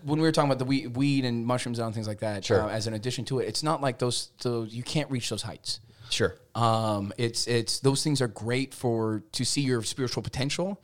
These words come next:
Speaker 2: Sure.
Speaker 1: But these, these sort of highs, these transcendent, altered states are doable through devotion.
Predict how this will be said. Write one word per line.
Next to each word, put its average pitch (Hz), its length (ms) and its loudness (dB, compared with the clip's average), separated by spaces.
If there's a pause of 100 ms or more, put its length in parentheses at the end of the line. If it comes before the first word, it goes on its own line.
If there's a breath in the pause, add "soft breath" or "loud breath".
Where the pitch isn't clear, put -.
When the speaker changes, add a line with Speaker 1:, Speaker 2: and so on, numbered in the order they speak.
(100)
Speaker 2:
Sure. 98 260 8
Speaker 1:
But 127 120 2
these, 143 300 2
these 139 180 2
sort 135 240 0
of - 40 -8
highs, 135 500 0
these 120 180 -2
transcendent, 117 720 -2
altered 117 380 0
states 131 480 0 (340 loud breath)
are 135 300 8
doable 123 680 0
through 120 260 -6
devotion. 117 580 -2